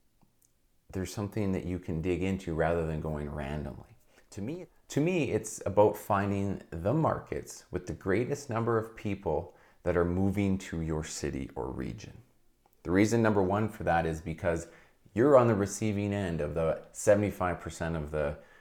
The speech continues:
of the check. So that's the big one. So if you can find markets, key markets where you know the demographics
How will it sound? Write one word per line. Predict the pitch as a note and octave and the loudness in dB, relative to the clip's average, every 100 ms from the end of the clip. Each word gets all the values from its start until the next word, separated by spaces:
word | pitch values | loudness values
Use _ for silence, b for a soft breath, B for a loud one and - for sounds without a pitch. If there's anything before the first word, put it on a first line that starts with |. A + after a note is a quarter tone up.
| B | B
of | D#2 C#2+ | -8 -6
the | - | -8
check. | - A2 D#2+ - | -4 -2 -4 -8
So | - | -4
that's | F2+ A2+ A2+ | 0 2 2
the | A2+ | 0
big | F#2+ G#2+ | 4 4
one. | E2+ G#1 - B B B B | 2 -6 -12 B B B B
So | - | -4
if | F2 | 0
you | A#2 | 2
can | D#3 D#3 | 2 0
find | - B2+ A#2+ A2+ | 0 -2 0 0
markets, | G#2 G2 F#2 B1+ - | 2 0 -2 -10 -12
key | - - C3+ | -18 -4 0
markets | E3+ F#2+ F#2+ - - | 0 0 -2 -8 -2
where | F2 | 0
you | F2 F2 | 2 2
know | F#2+ | 0
the | F2+ D#2 | 0 -4
demographics | D#2+ F2+ G#2+ G2+ A2+ B2 A#2+ C#2 - - | -4 -2 -2 -2 0 -2 -4 -10 -10 -20